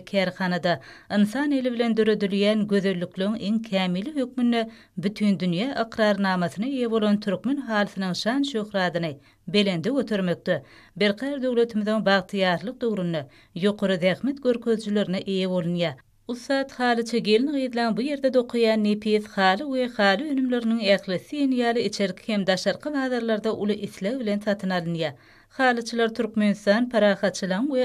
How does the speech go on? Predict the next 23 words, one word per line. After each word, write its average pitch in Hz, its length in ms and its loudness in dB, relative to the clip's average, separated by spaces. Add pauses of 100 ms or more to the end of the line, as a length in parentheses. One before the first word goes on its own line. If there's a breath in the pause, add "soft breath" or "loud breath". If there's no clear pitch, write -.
ynançmanyň 208 460 0 (120)
watany 202 340 2
ýeliniň 240 420 0
geçen 294 320 0
döwründe-de 170 500 0 (400 soft breath)
ýokary 214 420 2
zähmet 247 380 0
üstünliklerine 226 640 -2
eýe 185 280 0
bolmaklygyň 220 580 -2
hötesinden 202 540 -2
geldiler. 165 420 -4 (440 loud breath)
Xas 233 280 0
dogrusy, 220 360 0
olar 214 300 2
şu 214 160 -8
hasabat 202 520 0
döwründe 185 480 0 (300 loud breath)
iki 214 220 -2
müň 285 200 2
ine-dörden 233 680 2
metr 208 260 0 (100)
haly 196 280 0